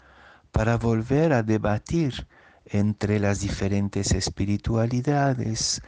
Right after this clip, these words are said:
las diferentes corrientes filosóficas y culturas, nadie puede en este momento ser autosuficiente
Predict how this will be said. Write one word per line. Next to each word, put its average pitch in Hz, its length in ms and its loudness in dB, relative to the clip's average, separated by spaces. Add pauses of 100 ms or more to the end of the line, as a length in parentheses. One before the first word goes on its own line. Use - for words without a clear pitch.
(440)
las 92 200 0
diferentes 104 680 2
corrientes 107 800 -2
filosóficas 117 1400 0
y 110 60 -2
culturas, 120 1300 -2 (1300)
nadie 135 560 4
puede 120 480 2
en 113 100 2
este 123 380 0
momento 117 880 0
ser 113 340 2
autosuficiente 104 1500 0